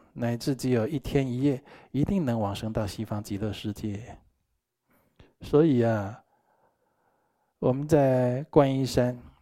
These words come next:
呃，在过年的时候，大年初五又传授了无上药师七佛灌顶，所以最近要举办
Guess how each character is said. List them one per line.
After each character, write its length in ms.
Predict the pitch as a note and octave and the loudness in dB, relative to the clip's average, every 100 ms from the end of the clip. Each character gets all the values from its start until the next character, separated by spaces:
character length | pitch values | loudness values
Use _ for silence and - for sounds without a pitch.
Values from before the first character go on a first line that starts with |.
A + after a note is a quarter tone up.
| _ _ _ _ _ _ _ _ _ _ - | _ _ _ _ _ _ _ _ _ _ -10
呃， 140 | C3+ - | -8 -4
在 140 | C3 | -6
过 260 | B2 F3 D#3+ | 4 6 6
年 220 | C3 B2 | 4 2
的 120 | B2+ | 0
时 160 | - A#2 | 0 0
候， 260 | C3 A#2 - _ _ _ _ _ _ _ _ _ _ | 2 0 -4 _ _ _ _ _ _ _ _ _ _
大 140 | - C3+ | 0 0
年 220 | A#2+ A#2+ | 2 -2
初 200 | A#2+ C#3 | -2 2
五 460 | C3+ A#2 G#2+ G#2+ C#3 - _ _ _ _ | 2 2 0 -2 -6 -16 _ _ _ _
又 120 | C3 | 0
传 280 | A#2+ - A#2 | 0 0 -2
授 240 | C3+ D3 B2 | 2 2 4
了 460 | A#2 A2 G#2+ A2 - _ _ _ _ _ _ _ _ _ - | 2 0 -2 -6 -12 _ _ _ _ _ _ _ _ _ 2
无 120 | B2+ | 2
上 220 | C#3 D3 | 4 4
药 160 | C3+ A#2 | 4 2
师 180 | - B2 | 0 -4
七 280 | - C3+ | -4 -4
佛 180 | B2+ G#2+ | -2 -2
灌 260 | G#2+ A#2 G#2 | -2 -2 -4
顶， 220 | G2 F#2 - - _ _ _ _ _ _ _ _ _ _ _ _ | -8 -10 -16 -20 _ _ _ _ _ _ _ _ _ _ _ _
所 200 | - D#3 | 4 8
以 120 | D3+ B2+ | 8 6
最 240 | - D3 | 4 2
近 180 | - C#3+ | 2 0
要 160 | C3 | 2
举 240 | A#2 - G#2 | 2 0 -2
办 480 | C3 B2+ A#2 A2 | 0 0 -2 -6